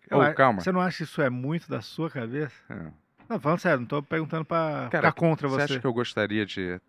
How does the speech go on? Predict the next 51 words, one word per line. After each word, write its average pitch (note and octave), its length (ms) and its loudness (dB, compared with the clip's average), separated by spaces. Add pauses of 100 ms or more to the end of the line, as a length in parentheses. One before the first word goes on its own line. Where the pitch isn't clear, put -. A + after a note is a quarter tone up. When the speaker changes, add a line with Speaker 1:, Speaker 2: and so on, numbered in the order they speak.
(120)
Speaker 1:
Ah. A#2 180 -14
Speaker 2:
ter G2+ 120 -6
sempre B2+ 480 -4
razão G2 540 -4
sobre F2+ 240 -8
meus F2+ 200 -8
instintos? G2 600 -8
Eu C#2+ 120 -10
não B2 100 -4
gostaria. C3+ 640 -4 (240)
Speaker 1:
Aham. B2 140 -12
Speaker 2:
Mas, G#2 240 -2
infelizmente, C3+ 880 -6 (240)
quase A#2+ 320 0
sempre A2+ 580 -4
Speaker 1:
O D#3+ 120 -6
que - 100 -2
eu, G3+ 60 2
eu A#2+ 140 -2
Speaker 2:
eu C3 120 8
Speaker 1:
só C#3 60 -6
Speaker 2:
tenho C#3 200 6
razão A#2 520 2
sobre A2+ 260 0
os, - 240 -6
sobre A2+ 260 -4
as G#2 120 -4
coisas A2+ 240 -2
que - 100 -6
Speaker 1:
eu A2+ 60 2
Speaker 2:
eu A2 40 -2
Speaker 1:
só F#3 120 2
puxei, D#3+ 500 0
porque B2 220 -4
Speaker 2:
tenho C#3+ 80 4
Speaker 1:
assim, C3 180 -2
a, B2 80 2
a, - 40 2
Speaker 2:
instinto. C#3+ 460 -2
Speaker 1:
uma D3+ 140 -2
pessoa E3 340 -2
convidou D3+ 440 -2
você D3 100 -10
pra C3 80 -20
essa B2+ 100 -12
risadaria, C#3+ 520 0
o - 20 -18
que F3+ 140 -6
que - 40 -18
você D3+ 120 -8
falou? B2+ 340 -6